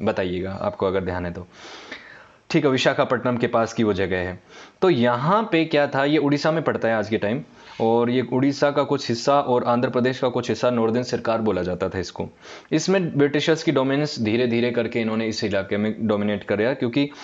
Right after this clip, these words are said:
यहाँ पे फ्रांस, फ्रांस की डोमिनेंस हुआ करती थी इस इलाके में, पौंडीचेरी में और इन जगहों में।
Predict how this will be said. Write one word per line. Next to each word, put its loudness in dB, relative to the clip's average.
यहाँ 2
पे 2
फ्रांस, -2
फ्रांस -2
की -2
डोमिनेंस 0
हुआ 4
करती 0
थी 0
इस -2
इलाके 2
में, -4
पौंडीचेरी 2
में 2
और 0
इन 2
जगहों 2
में। 0